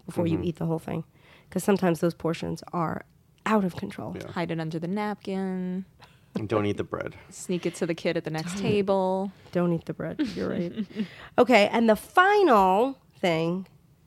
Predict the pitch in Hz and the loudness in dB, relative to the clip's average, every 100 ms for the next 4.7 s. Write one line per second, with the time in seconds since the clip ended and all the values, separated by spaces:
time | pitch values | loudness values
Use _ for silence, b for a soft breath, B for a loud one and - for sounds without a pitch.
0 | _ _ - 190 185 185 - - _ _ | _ _ -10 -8 -6 -6 -8 -20 _ _
1 | - 180 190 175 165 - 190 170 170 175 | -14 -8 -4 -2 -2 -4 -4 -4 -2 0
2 | 165 170 - _ _ _ 180 190 208 208 | 0 -2 -8 _ _ _ -2 2 4 4
3 | 202 - _ _ 190 185 175 160 - _ | 2 -8 _ _ 0 4 4 4 2 _
4 | _ 170 160 160 147 - | _ -6 -2 0 -2 -4